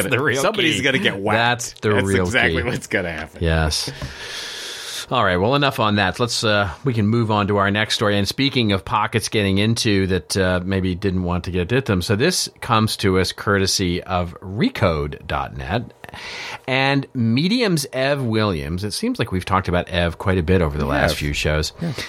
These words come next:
Speaker 2: Um, he says, quote, the article quotes, uh, sa-, saying,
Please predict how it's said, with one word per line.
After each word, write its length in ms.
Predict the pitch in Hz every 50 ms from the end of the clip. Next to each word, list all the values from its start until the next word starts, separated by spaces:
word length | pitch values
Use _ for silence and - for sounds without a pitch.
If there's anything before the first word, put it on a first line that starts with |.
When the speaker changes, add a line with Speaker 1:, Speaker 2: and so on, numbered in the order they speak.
| - - -
Speaker 2:
Um, 400 | 117 104 101 104 107 107 98 - - _ _ - - - -
he 200 | - 156 208 277
says, 540 | 294 - - - 139 101 95 98 104 110 -
quote, 540 | - - - - 208 202 143 110 104 117 -
the 100 | 117 120
article 380 | 143 190 220 196 - 98 87 -
quotes, 600 | - - - 107 90 85 80 - - - - -
uh, 200 | - 85 82 87
sa-, 280 | - - 101 87 82 -
saying, 420 | - - - 85 80 80 87 98